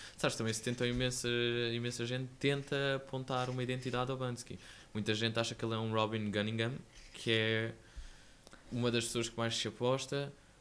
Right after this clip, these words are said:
Outras dizem que o, há um outro que é o Robert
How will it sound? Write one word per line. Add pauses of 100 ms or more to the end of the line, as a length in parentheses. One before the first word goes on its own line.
(160)
Outras
dizem
que (160)
o,
há
um
outro
que
é
o
Robert